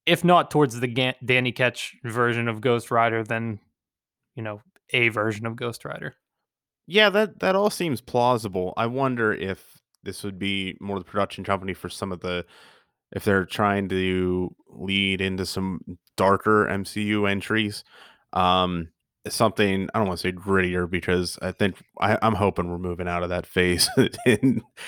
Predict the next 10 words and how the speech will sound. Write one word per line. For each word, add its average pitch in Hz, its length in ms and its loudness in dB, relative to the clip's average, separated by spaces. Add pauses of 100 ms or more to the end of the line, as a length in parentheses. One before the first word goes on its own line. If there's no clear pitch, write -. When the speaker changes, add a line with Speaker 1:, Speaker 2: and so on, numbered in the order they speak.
(320)
Speaker 2:
in 95 280 0
the 95 60 -2
movie 98 300 6
industry, 98 540 4
but 95 260 6
Speaker 1:
<laughs> - 60 -14
Speaker 2:
some, - 380 2
uh, 104 140 2
something, 107 640 2 (500)
m-, 135 180 -2